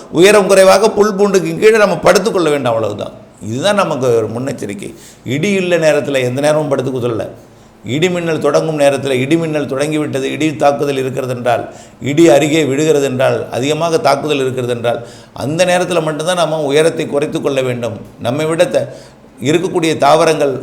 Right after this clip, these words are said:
மரங்களை விட உயரம் நாம் கீழ், குறைவாக இருக்க வேண்டும் என்பதுதான் நம்முடைய முன்னெச்சரிக்கை. அதுக்கு தனியாக ஆய்வறிக்கையெல்லாம் சமர்ப்பிக்கிறேன்,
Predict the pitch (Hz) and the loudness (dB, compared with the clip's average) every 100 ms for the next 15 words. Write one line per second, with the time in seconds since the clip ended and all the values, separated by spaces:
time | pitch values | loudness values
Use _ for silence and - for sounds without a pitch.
0 | - 110 127 156 160 147 143 139 139 151 | -10 -2 2 2 2 0 2 2 2 2
1 | 135 117 117 113 - 143 123 139 180 180 | 2 -2 -6 -8 -6 -6 0 2 4 4
2 | 151 131 120 120 110 113 107 110 113 143 | 4 0 -2 -4 -6 -8 -8 -8 -6 -6
3 | 107 87 - - - - - 98 95 78 | -8 -10 -12 -16 -20 -20 -16 -14 -12 -12
4 | 76 - - - - - - 110 107 113 | -12 -12 -16 -18 -20 -14 -6 -4 -2 -2
5 | 123 135 131 117 127 123 120 120 117 110 | -2 -2 0 0 0 0 0 0 0 -2
6 | 101 117 117 110 110 107 | -4 -6 -6 -8 -8 -8